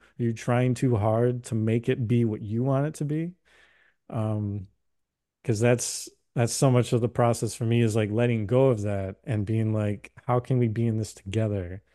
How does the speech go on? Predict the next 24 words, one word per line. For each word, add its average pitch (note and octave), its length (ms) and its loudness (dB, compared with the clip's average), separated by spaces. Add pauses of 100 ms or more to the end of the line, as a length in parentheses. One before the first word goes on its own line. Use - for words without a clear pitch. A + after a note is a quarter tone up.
(520)
So - 160 0
if A2 100 0
you C3 100 0
open D#3+ 340 4
that A#2 180 2
door G#2 520 -4 (600)
as A2 260 -2
a A#2+ 80 0
collaboration B2+ 1080 0
with F#3+ 180 4
your C#3 140 2
soul, G2 500 -6 (680)
with C#3+ 320 2
the E3 60 0
creativity G2+ 680 -2
present A2 460 -2
in A#2+ 120 2
this A#2+ 220 2
universe A2 520 2
that A2+ 260 -2 (340)
does G3 240 4
move B2 220 4
through G#2+ 360 -2
us, C#3 280 -10